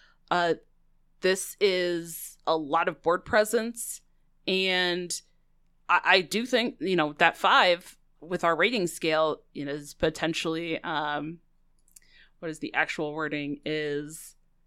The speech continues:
format defining. And honestly, I would say for, for Warlock, like you said, that excavate, a lot of people were definitely talking about the excavate, uh, rewards,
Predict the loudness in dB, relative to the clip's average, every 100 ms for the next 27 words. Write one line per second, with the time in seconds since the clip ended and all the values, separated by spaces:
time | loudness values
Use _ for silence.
0 | _ _ -20 4 6 6 6 2 2 -2
1 | 4 4 2 -2 -8 -12 _ _ _ _
2 | -2 -2 0 4 4 2 -6 -2 0 0
3 | -2 0 0 2 0 -2 -4 -10 _ -20
4 | 0 4 4 0 -8 _ _ _ _ _
5 | _ _ _ _ _ 2 2 4 2 4
6 | 4 4 2 -6 -20 _ _ _ _ -4
7 | -2 0 2 2 2 0 -2 -2 0 0
8 | -6 _ _ _ 0 0 0 4 8 10
9 | 12 10 8 2 -2 0 0 0 -6 _
10 | 2 2 2 -4 -4 2 2 2 -2 -4
11 | -4 -4 -2 -2 -4 -14 -10 -10 -10 -8
12 | -6 -2 -2 -2 -12 -20 _ _ _ _
13 | 0 0 0 -4 2 6 8 8 6 0
14 | -12